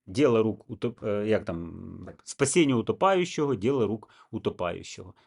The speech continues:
Отак і виходить: що рятуйтесь самі. Знаєте, от, м, один одного підтримуйте. А ми, ми просто дамо вам фразу «Ти як?» і більше нічого. Не думаю, що це правильно, і не думаю, що, е, це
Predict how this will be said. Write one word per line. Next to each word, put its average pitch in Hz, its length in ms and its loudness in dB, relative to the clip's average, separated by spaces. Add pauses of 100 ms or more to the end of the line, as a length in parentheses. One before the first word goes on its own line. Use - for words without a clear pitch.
Отак 147 260 0
і 139 40 -2
виходить: 107 520 -8 (160)
що 107 400 -4 (260)
рятуйтесь 131 560 0
самі. 90 580 -2 (400)
Знаєте, 120 440 -2
от, 90 180 -6 (360)
м, 120 140 -10 (580)
один 185 300 6
одного 107 340 4
підтримуйте. 85 720 -8
А 147 100 4
ми, 240 380 2
ми 180 380 0 (100)
просто 170 640 2 (120)
дамо 190 460 6
вам 151 280 6 (500)
фразу 95 600 4
«Ти 147 100 0
як?» 87 360 -4 (300)
і 117 100 -6
більше 123 380 -6 (120)
нічого. - 300 -16 (600)
Не 160 80 2
думаю, 104 280 0
що - 120 -14
це - 120 -10
правильно, 143 640 0
і 110 320 -2
не 104 120 -4
думаю, 123 300 0
що, 95 880 -4
е, - 60 -12
це 113 500 2